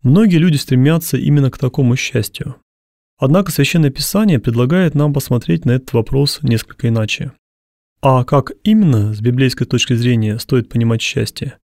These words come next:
отвечает тридцать первый псалом царя Давида. Он звучит сегодня во время богослужения в православных храмах.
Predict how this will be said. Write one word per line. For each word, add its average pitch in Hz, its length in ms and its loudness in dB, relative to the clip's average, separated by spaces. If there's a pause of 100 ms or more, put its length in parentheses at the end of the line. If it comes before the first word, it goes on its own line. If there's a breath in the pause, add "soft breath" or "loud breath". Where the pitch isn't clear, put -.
(320)
отвечает 185 680 -2
тридцать - 320 -8
первый 131 240 0
псалом 160 520 0
царя 120 240 -2
Давида. 110 440 -2 (640)
Он 190 160 2
звучит 160 300 0
сегодня 135 420 0
во 110 100 -2
время 113 240 0
богослужения 117 540 -2
в - 60 -6
православных 110 500 -4
храмах. 113 400 -6